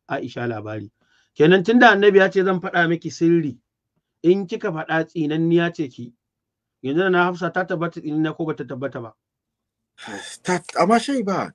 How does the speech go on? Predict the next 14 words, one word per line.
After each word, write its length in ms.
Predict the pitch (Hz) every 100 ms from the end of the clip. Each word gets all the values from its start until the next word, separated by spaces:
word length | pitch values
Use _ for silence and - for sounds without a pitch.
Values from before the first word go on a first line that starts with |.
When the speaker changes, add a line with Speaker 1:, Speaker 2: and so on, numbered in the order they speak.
| - -
Speaker 2:
gaskiya 420 | 208 208 220 214 -
ban 220 | 156 160
sani 520 | - - 226 214 156
ba, 220 | 127 127 131
she 240 | - - 220
na 100 | 226
ji 120 | 202
wani 240 | 226 226 -
iri. 280 | 220 160 - _ _ _ _
Shin 200 | - 269
wannan 380 | 208 277 294 220
hadisi 400 | 160 196 185 156 143
ya 280 | 196 240 - _
dace 540 | 165 226 233 180 110